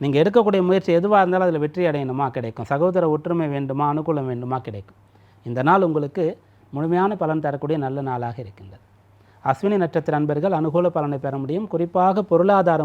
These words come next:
முன்னேற்றத்தை பெற முடியும். பரணி நட்சத்திர அன்பர்கள் இன்றைய நாள நற்பலனை பெறுவீர்கள். ஆனால் முதல்ல குரு வழிபாடு செய்து உங்களை முழுமையாக தயார்படுத்தி கொண்டு உங்களுடைய வேலைகளை செய்யணும்.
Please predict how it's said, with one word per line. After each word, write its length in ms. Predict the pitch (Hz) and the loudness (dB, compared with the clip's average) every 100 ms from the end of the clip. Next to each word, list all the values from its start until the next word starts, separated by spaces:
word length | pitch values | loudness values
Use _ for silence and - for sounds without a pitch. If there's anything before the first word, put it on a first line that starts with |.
| 147 | 0
முன்னேற்றத்தை 520 | 156 160 151 131 165 156 | -2 -2 -6 -6 -8 -8
பெற 100 | 113 | -14
முடியும். 220 | 101 - _ _ _ _ - | -16 -20 _ _ _ _ 2
பரணி 260 | 139 190 220 | 4 4 2
நட்சத்திர 320 | 202 180 165 156 | 0 -2 -2 -2
அன்பர்கள் 380 | 156 151 180 180 | 0 -2 -2 -2
இன்றைய 200 | 160 147 | -2 -2
நாள 160 | 151 175 151 | -2 0 -2
நற்பலனை 400 | 151 185 180 160 | 0 2 2 2
பெறுவீர்கள். 520 | 156 156 160 156 185 185 | 0 0 0 2 2 0
ஆனால் 220 | 139 165 277 _ _ _ | -2 -2 -4 _ _ _
முதல்ல 260 | 135 156 196 175 | 0 2 4 4
குரு 140 | 165 190 | 2 2
வழிபாடு 440 | 165 170 165 160 143 - | 2 0 0 -2 -2 -4
செய்து 300 | 156 165 226 - _ _ _ _ _ _ _ _ _ - | -4 -2 -6 -8 _ _ _ _ _ _ _ _ _ -4
உங்களை 240 | 147 156 143 | 2 2 4
முழுமையாக 440 | 165 180 180 202 208 | 4 6 6 4 2
தயார்படுத்தி 560 | 160 175 185 170 151 156 | 0 0 0 -2 -4 -6
கொண்டு 180 | 156 185 | -4 -2
உங்களுடைய 280 | 208 156 123 | 0 0 0
வேலைகளை 360 | 135 151 131 135 - | 0 0 -2 -6 -6
செய்யணும். 240 | 107 90 | -12 -12